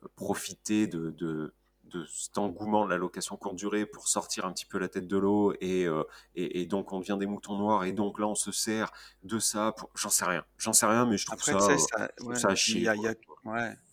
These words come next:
Speaker 2: il y a toujours une jalousie en France, il y a toujours un nivellement vers le bas. Tu vois,
Speaker 1: Mm.
Speaker 2: s'il y en a un qui peut s'en sortir, eh ben, plutôt que d'aider les autres à le rejoindre, on va appuyer sur la tête de celui qui s'en sort, tu vois.
Speaker 1: Mm, mm,
Speaker 2: Et,
Speaker 1: mm,
Speaker 2: euh,
Speaker 1: mm,
Speaker 2: d'ailleurs,
Speaker 1: mm.
Speaker 2: t'as, tiens, je vais te la dire, il y a une, une citation d'Alexis de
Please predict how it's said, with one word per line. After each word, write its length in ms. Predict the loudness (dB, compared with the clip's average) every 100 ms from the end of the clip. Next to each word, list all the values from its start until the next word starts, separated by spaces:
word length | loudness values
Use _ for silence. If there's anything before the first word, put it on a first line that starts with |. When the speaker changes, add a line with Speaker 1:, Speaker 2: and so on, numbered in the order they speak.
| -20 -20 -10
Speaker 2:
il 40 | -6
y 40 |
a 20 | -4
toujours 280 | -2 -2
une 120 | 0 0
jalousie 420 | 0 0 -2 -4
en 80 | -6
France, 400 | -6 -8 -6 -6
il 60 |
y 20 |
a 60 | -6
toujours 280 | -6 -6 -4
un 80 | -4
nivellement 560 | -4 -2 -2 0 -2 -2
vers 160 | -4
le 100 | -4
bas. 180 | -4 -4 -8 -20 -20 -2
Tu 80 |
vois, 100 | 2
Speaker 1:
Mm. 40 | 2
Speaker 2:
s'il 200 | 2 0
y 20 |
en 80 | 0
a 140 | 0 -2
un 120 | -4
qui 140 | -4
peut 140 | -6 -4
s'en 140 | -4
sortir, 480 | -6 -6 -4 -6 -6 _ _ -8
eh 100 | -2
ben, 160 | 0
plutôt 340 | -2 -4 0 0
que 140 | -2
d'aider 340 | -2 0 2
les 200 | 2 2
autres 280 | 0 0 -4 -2
à 120 | 0
le 100 | 0
rejoindre, 520 | -2 0 -2 -2 -8 _ _
on 80 | -2
va 120 | 0 0
appuyer 420 | -4 -6 -4 0
sur 140 | 2 2
la 100 | 2
tête 220 | 0 -2
de 80 | -2
celui 280 | -2 -2 -4
qui 140 | 0
s'en 140 | 0 0
sort, 260 | -2 -4
tu 80 | -8
vois. 140 | -12 -14 _ _ _ _ _ _ _ _ _ _
Speaker 1:
Mm, 80 | -10
mm, 140 | -4 0
Speaker 2:
Et, 120 | 2
Speaker 1:
mm, 20 |
Speaker 2:
euh, 160 | 2 4
Speaker 1:
mm, 20 |
Speaker 2:
d'ailleurs, 240 | 6 6
Speaker 1:
mm. 60 | 4
Speaker 2:
t'as, 160 | 2 0
tiens, 160 | 0
je 100 | -2
vais 80 | -2
te 120 | -2
la 60 | -2
dire, 240 | 0 -2
il 80 | -4
y 40 | -6
a 20 |
une, 160 | -6
une 180 | -8 -6
citation 460 | -6 -4 -4 -2 2
d'Alexis 440 | 2 4 2
de 60 | -2